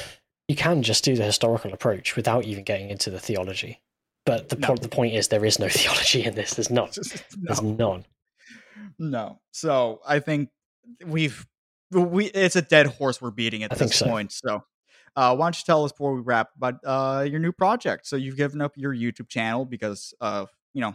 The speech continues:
Speaker 2: life and time constraints and all
Speaker 1: Yeah.
Speaker 2: that. So tell us what you're doing now.
Speaker 1: Yeah, that was the big thing. Um, I've struggled to even just get this, uh, hour and a half, to be honest. Things are crazy right now. So instead of, um, spending all the time it takes to make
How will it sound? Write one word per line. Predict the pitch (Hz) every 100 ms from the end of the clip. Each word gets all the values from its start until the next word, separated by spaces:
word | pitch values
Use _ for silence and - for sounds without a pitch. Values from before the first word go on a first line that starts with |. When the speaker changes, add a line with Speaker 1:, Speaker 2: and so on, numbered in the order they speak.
| -
Speaker 2:
life | 117 120 -
and | -
time | 110 107
constraints | 110 - 110 -
and | 113
all |
Speaker 1:
Yeah. | 120
Speaker 2:
that. | 135
So | 123
tell | -
us | 139
what | 156 -
you're | 151
doing | 180
now. | 107 107 _ -
Speaker 1:
Yeah, | 123 98
that | 131
was | 113
the | -
big | 110 101
thing. | - 101 95 - 107
Um, | 101 98 95 92 _ _ _ _ _ _ 120
I've | 113 104 - - - _ _ _ _ -
struggled | - 123 107 101 _ -
to | 117
even | 110 104
just | 101 -
get | - 98
this, | 107 95 -
uh, | 101 95
hour | 107 101
and | 95
a | 95
half, | 104 117 -
to | 101
be | 104
honest. | 110 -
Things | 117 104
are | -
crazy | - 107 101 98
right | 98
now. | 101 98
So | - 107
instead | 101 123
of, | 113 104
um, | 107 101 101
spending | - 104 101
all | 104
the |
time | - 110 101
it | -
takes | 110 - -
to | 107
make | 95 -